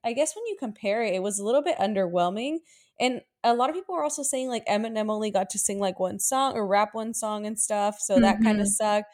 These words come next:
Speaker 1: And yeah, I did, I, it would have been cool if they would have, like, dropped a new song of all of them collaborating. I don't know, I was expecting something like that, but then again, it's a Super Bowl, so you don't really,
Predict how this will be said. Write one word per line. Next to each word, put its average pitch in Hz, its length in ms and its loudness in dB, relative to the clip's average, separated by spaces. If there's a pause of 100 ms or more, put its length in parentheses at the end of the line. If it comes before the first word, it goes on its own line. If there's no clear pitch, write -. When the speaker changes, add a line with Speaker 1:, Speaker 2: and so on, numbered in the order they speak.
(280)
Speaker 1:
And 262 200 2
yeah, 269 140 0
I 240 140 4
did, 277 340 -4
I, 214 200 4
it 226 60 -2
would 320 140 -2
have 453 100 -6
been 403 160 -4
cool 247 260 -2
if 233 60 0
they 214 100 -4
would 202 160 -4
have, 208 140 -6
like, 196 180 0 (320)
dropped 202 420 2
a 196 100 0
new 185 340 -6
song 294 440 -4
of 269 140 -6
all 208 280 -2
of 196 60 -8
them 214 180 -6
collaborating. 220 840 -2
I 240 100 4
don't 262 120 4
know, 247 100 0
I 233 120 2
was 277 160 2
expecting 247 440 -8
something 269 280 -8
like 262 100 -10
that, 269 180 -2
but 247 140 -8
then 226 140 -4
again, 180 340 -4 (240)
it's 208 140 -14
a 214 40 -8
Super 196 400 -2
Bowl, 185 240 2
so 190 160 -2
you 180 180 -2
don't 185 160 -2
really, 185 160 2